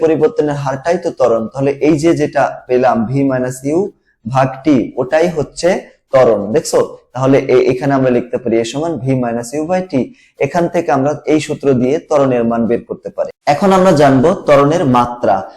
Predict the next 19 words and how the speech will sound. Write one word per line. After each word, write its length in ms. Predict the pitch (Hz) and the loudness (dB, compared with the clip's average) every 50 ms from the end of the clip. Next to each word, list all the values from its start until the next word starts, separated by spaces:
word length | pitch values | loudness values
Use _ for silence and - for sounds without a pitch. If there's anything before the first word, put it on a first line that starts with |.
| - _ - | -18 _ -6
তো 60 | 147 | -6
ত্বরণের 460 | 139 - 180 175 175 185 185 185 185 | -2 2 4 6 6 6 4 4 4
মাত্রা, 420 | 180 165 156 139 - - 113 110 110 | 4 4 2 2 2 2 2 2 2
যেহেতু 580 | 110 110 143 160 180 185 180 - 185 185 185 | 2 2 2 2 2 0 0 0 2 2 2
ত্বরণ 260 | - 160 147 147 151 147 | 4 4 4 4 4 2
সমান, 420 | - - 170 160 165 156 139 131 | 0 -2 -2 -2 0 0 0 0
আহ, 640 | 139 139 - - _ _ _ _ _ - 127 135 131 - | -2 -4 -8 -12 _ _ _ _ _ 0 2 2 2 4
এ 140 | 135 151 147 | 2 2 2
সমান 380 | 147 - 156 156 147 139 131 | 2 0 -2 0 2 2 2
ভি 140 | 120 147 160 | 4 2 2
মাইনাস 340 | 143 143 143 143 143 143 - | 2 2 0 0 -2 0 0
ইউ 100 | 151 143 | 0 2
বাই 160 | 131 143 139 - | 2 2 0 0
টি, 160 | - 127 123 120 | 0 0 -2 0
অর্থাৎ 380 | 123 - 131 - - 170 165 - | 0 -2 -2 -2 -2 -8 -6 -4
উপরে 300 | 143 143 - - 147 147 | -4 -2 0 0 0 0
হচ্ছে 320 | 160 165 156 - - 170 | 0 -4 -6 -6 -4 -4
বেগ, 300 | 135 117 127 151 139 123 127 - - - _ _ _ _ | -2 2 4 4 4 4 2 0 -8 -16 _ _ _ _
তাহলে 640 | - 131 147 160 165 147 131 131 127 - - _ | -4 -2 0 2 2 4 2 2 0 -4 -12 _